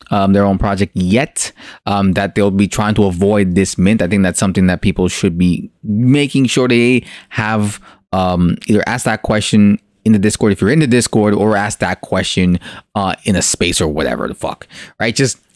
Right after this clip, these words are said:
have that in the back of your fucking brain, 'cause I think it's useful.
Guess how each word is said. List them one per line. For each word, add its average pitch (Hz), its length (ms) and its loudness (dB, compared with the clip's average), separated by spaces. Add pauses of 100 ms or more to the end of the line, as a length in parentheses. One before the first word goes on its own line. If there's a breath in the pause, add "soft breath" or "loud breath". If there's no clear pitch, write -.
have 156 180 -2
that 147 120 2
in 139 60 2
the 120 60 2
back 107 260 -2
of 95 60 2
your 87 140 2
fucking 80 480 -2
brain, 80 260 -2
'cause 85 120 0
I 78 80 0
think 80 200 -4
it's - 140 -6
useful. 80 440 -4